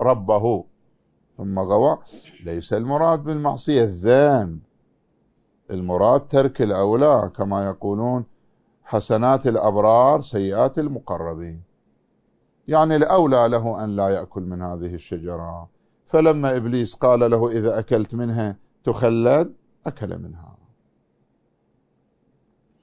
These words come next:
فباع اليقين بشكه والعزيمة بوهنه،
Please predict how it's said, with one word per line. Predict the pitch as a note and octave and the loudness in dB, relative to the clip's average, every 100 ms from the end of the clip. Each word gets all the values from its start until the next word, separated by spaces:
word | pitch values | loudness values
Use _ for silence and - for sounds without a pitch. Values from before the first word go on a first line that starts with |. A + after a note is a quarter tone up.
| _ _ _ _ | _ _ _ _
فباع | - F#2+ A2 A#2 A2 | -2 2 4 4 4
اليقين | A#2 A#2+ A#2+ C3+ A#2+ A#2+ A#2 | 2 2 0 -2 -2 -2 -2
بشكه | A#2 - A2+ - A#2+ F#2 - _ _ _ _ _ _ | -2 -2 -4 -2 -2 -2 -6 _ _ _ _ _ _
والعزيمة | A2 C3 D#3 D3+ C3 G#2 B2+ A#2+ C3+ C#3+ C3 A#2+ A#2 A#2 - B2+ A2+ G2 _ _ _ _ _ | 0 4 6 6 4 4 2 2 -2 -2 -2 -4 -4 -2 0 2 0 -4 _ _ _ _ _
بوهنه، | G#2+ B2 B2+ B2+ A2 A#2 A#2+ A2+ G2 | -4 2 4 4 2 0 -2 -2 -4